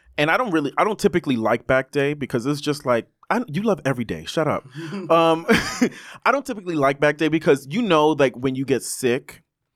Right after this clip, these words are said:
Speaker 1: and your back, your, your back hurts when you, whenever you
Speaker 2: Absolutely.
Speaker 1: have a cold. And that's whenever I do back day,
Speaker 2: Hmm.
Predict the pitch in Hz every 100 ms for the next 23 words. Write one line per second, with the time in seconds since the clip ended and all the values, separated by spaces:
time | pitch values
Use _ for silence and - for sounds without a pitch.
0 | _ _ _ _ 139 131 127 123 123 117
1 | - - 127 131 110 123 131 - - 147
2 | 143 113 151 156 135 - - 139 98 135
3 | 131 135 143 139 156 156 135 - 139 -
4 | - - 165 165 156 196 - 170 170 175
5 | 180 131 147 143 143 123 127 - 156 175
6 | 214 - 104